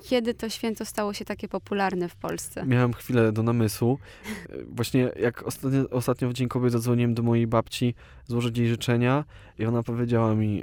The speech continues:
Speaker 2: „Mateusz, e, co ty w ogóle z komunistycznym świętem <laughs> do mnie dzwonisz, to jakieś, e, zabobony to, to święto”. No i ja sobie tak pomyślałem, że pewnie ona tak to ocenia, bo pewnie pamięta po prostu,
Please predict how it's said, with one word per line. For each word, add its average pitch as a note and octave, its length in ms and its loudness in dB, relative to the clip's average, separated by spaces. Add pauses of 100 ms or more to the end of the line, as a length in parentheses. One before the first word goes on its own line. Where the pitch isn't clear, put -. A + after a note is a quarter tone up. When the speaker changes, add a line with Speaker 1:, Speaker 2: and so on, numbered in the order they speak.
(120)
Speaker 2:
„Mateusz, C#3 600 0
e, - 40 -6 (760)
co F#3 140 0
ty C#3+ 120 0
w B2 80 0
ogóle A2 400 4
z - 140 -6
komunistycznym B2+ 680 2
świętem B2+ 500 0 (400)
<laughs> D3 420 6
do A2+ 140 2
mnie A2+ 200 0
dzwonisz, B2 460 2
to A#2+ 80 2
jakieś, A2+ 280 4
e, - 40 -16 (640)
zabobony A#2 580 4
to, A2+ 140 -6
to - 140 -4
święto”. A2+ 440 2 (380)
No B2+ 140 6
i A#2 80 6
ja A#2+ 100 4
sobie B2+ 220 2
tak C3 120 -2
pomyślałem, B2 600 4
że B2+ 80 0
pewnie B2+ 340 0 (140)
ona B2 180 0
tak A#2+ 160 -6
to B2+ 120 0
ocenia, A#2+ 400 2
bo A#2+ 80 0
pewnie C3 260 -2
pamięta D3 460 2
po A2 120 -6
prostu, F#2+ 640 -4